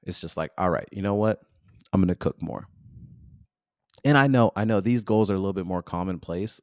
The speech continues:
across the board, but yeah, it, it's for me too. Now, I don't wanna, you know, like, over-, oversaturate this podcast with all my stuff being like, "Yeah, you know what, I hope, uh, you know, this is what I hope to do, this is what I hope to do, yeah, hold me to it."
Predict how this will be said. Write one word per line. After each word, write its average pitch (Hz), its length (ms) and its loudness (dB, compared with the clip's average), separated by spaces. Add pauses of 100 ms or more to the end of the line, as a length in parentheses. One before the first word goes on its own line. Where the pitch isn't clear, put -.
across 98 340 -2
the - 100 -8
board, 95 300 -2 (840)
but 123 200 2 (140)
yeah, 151 220 0 (1300)
it, 110 280 2
it's 104 160 -6
for 123 140 -2
me 139 160 -2
too. 196 260 -4 (720)
Now, 147 160 10
I 147 40 8
don't 180 200 10
wanna, 170 300 4 (100)
you 139 100 6
know, 117 140 4
like, 101 240 -4
over-, 113 400 -4 (320)
oversaturate 107 680 -4
this 92 120 -10
podcast 92 540 -4
with 95 240 -8 (220)
all 101 160 4
my 95 160 -2
stuff 90 340 -6
being 90 200 -6
like, 87 220 -8
"Yeah, 104 140 -4
you 98 160 -6
know 107 140 -4
what, 104 180 -6
I 98 60 -8
hope, 101 260 -8
uh, 104 160 -8
you 110 140 -8
know, 107 140 -4
this 107 100 -10
is - 80 -14
what 107 200 -4
I 107 100 -4
hope 107 240 -4
to - 100 -20
do, 113 140 -4
this 101 140 -12
is - 60 -20
what 107 140 -10
I 110 80 -4
hope 107 240 -8
to - 80 -20
do, 117 300 -10
yeah, 120 320 -6
hold 113 200 -6
me 117 140 -4
to 139 200 -2
it." - 80 -4